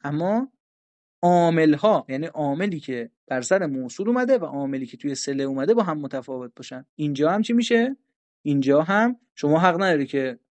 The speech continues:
در واقع اون ضمیر رو حذف بکنی. مثل "مررت بالذی فرحت بهی"، که اینجا نمی‌تونی با-، بهی رو حذف بکنی. چرا؟ به خاطر اینکه یکی "مررت" و یکی "فرحت"ه. خب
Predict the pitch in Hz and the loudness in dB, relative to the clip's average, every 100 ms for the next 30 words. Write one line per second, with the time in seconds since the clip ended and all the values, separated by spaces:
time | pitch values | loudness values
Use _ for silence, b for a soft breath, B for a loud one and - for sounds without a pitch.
0 | _ _ _ _ _ _ - 139 131 123 | _ _ _ _ _ _ 0 2 4 2
1 | 135 131 131 131 123 123 123 120 - 117 | 0 2 2 0 -2 -4 -6 -8 -10 -10
2 | 120 120 120 165 151 135 160 160 - 123 | -4 -4 -4 -2 2 4 4 2 -4 -10
3 | 123 123 147 180 254 302 b b b _ | -8 -4 -4 -2 -2 -4 b b b _
4 | - 151 202 190 - 156 143 135 143 139 | 2 4 4 2 -4 -4 -4 -6 -10 -16
5 | _ _ - 143 143 180 214 180 160 151 | _ _ -4 -2 0 2 0 0 -2 -2
6 | - - 143 _ 127 147 143 139 139 135 | -6 -6 -6 _ -10 0 0 2 0 0
7 | 127 131 - 123 120 - 120 123 120 120 | -2 -6 -8 -6 -6 -10 -14 -10 -10 -6
8 | - 165 208 185 135 170 175 139 165 151 | 0 2 2 0 -4 -4 -2 -2 0 0
9 | 135 135 131 120 208 233 - 151 139 - | 0 0 -2 2 2 2 2 0 0 -2
10 | 143 123 - _ _ _ _ _ _ _ | -4 -4 -10 _ _ _ _ _ _ _
11 | _ 196 196 | _ 0 0